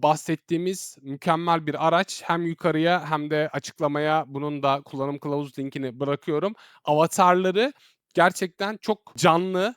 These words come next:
ve gerçekçi bir şekilde kullanmanıza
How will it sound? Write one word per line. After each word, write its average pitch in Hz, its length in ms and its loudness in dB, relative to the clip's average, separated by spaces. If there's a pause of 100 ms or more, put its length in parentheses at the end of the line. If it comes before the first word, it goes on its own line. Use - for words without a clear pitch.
(100)
ve 170 100 4
gerçekçi 151 720 2
bir 175 100 -4
şekilde 151 720 -4
kullanmanıza 175 840 2